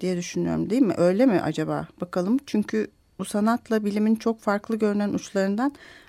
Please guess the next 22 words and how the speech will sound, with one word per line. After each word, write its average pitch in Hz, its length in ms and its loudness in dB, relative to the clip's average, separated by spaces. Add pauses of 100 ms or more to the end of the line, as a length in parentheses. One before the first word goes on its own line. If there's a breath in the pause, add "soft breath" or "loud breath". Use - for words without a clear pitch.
aynı 220 220 6
şeye 208 280 0
bakmaları 208 520 -2
heyecanlandırıcı. 208 960 0 (800 loud breath)
Buna 247 260 6
da 214 80 4
sanatçılar 208 1080 2
nasıl 202 220 2
bakıyor 180 440 -4
da 269 140 -2
daha 190 160 0
sonra - 340 -6
geleceğim. 175 420 -8 (1500 soft breath)
Ee, 196 280 0
şimdi 240 240 2
Twitter'dan 247 600 2
da 220 40 0
paylaşacağım. 185 600 -2
Siz 220 200 -4
de 220 100 4
Richard 220 320 -2
Feynman 208 540 0